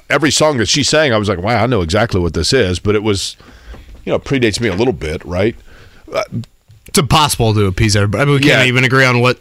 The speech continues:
Speaker 2: style Doritos we like.
Speaker 1: Truthfully, the one entertainer that they've had in the su-, I mean, you, you could always go with, like, the classics, right? That, you know, the Prince when he was living.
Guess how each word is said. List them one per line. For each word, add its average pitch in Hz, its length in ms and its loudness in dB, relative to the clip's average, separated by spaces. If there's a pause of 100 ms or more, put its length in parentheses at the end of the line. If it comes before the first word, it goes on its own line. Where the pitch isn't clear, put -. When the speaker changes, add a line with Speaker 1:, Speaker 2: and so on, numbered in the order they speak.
(180)
Speaker 2:
style 127 400 0
Doritos 117 480 0
we 104 120 0
like. 92 80 0
Speaker 1:
Truthfully, 127 720 2 (1120)
the 104 320 -4
one 151 380 2
entertainer 117 1040 0 (280)
that 98 160 -4
they've 110 180 0
had 120 460 0 (100)
in 117 160 -2
the 107 80 -2
su-, - 260 -4
I 160 80 0
mean, 180 220 2
you, 185 180 2
you 175 160 0
could 175 140 2
always 170 320 4
go 139 120 4
with, 123 140 0
like, 113 140 0
the - 80 -2
classics, 85 560 -2
right? 101 240 2
That, 101 280 0
you 123 120 0
know, 90 100 0
the 85 120 -4
Prince 98 500 -2
when 92 80 0
he 101 80 2
was 92 180 -2
living. 92 460 -2